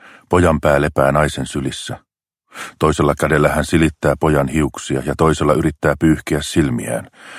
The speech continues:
mutta hänen liikkeensä ovat hallitsemattomia. Kyyneleet valuvat hiljaa. Välillä vaikerus yltyy kovaääniseksi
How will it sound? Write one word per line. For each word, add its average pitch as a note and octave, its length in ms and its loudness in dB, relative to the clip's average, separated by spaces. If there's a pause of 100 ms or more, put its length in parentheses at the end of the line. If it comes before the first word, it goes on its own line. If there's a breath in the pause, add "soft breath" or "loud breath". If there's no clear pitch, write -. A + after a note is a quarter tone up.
(160 loud breath)
mutta F#2+ 200 2
hänen F#2 260 6
liikkeensä F2 480 2
ovat D#2 220 0
hallitsemattomia. - 1040 -4 (580)
Kyyneleet C#2 540 0
valuvat C2+ 420 -2
hiljaa. B1+ 440 -4 (800 loud breath)
Välillä E2+ 340 2
vaikerus D#2+ 460 2
yltyy D#2 360 0
kovaääniseksi D#2 720 0